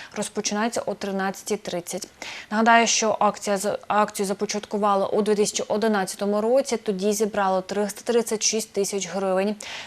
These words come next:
Минулого року під час восьмої акції зібрали майже вісімсот тисяч гривень. В її рамках влаштовують благодійний концерт та ярмарок.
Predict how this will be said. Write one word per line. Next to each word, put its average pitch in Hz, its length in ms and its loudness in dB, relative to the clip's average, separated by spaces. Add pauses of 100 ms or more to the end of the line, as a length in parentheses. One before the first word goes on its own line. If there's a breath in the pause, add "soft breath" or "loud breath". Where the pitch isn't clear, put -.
Минулого 226 400 6
року 214 280 6
під - 180 -6
час 202 240 -2
восьмої 233 400 2
акції 202 440 0
зібрали 190 460 0
майже 190 380 0
вісімсот 208 540 0
тисяч 190 300 -4
гривень. 190 360 0 (400 loud breath)
В - 20 -8
її 233 220 8
рамках 226 420 2
влаштовують 196 520 -2
благодійний 196 440 0
концерт 208 500 -2
та 202 100 -6
ярмарок. 165 500 -6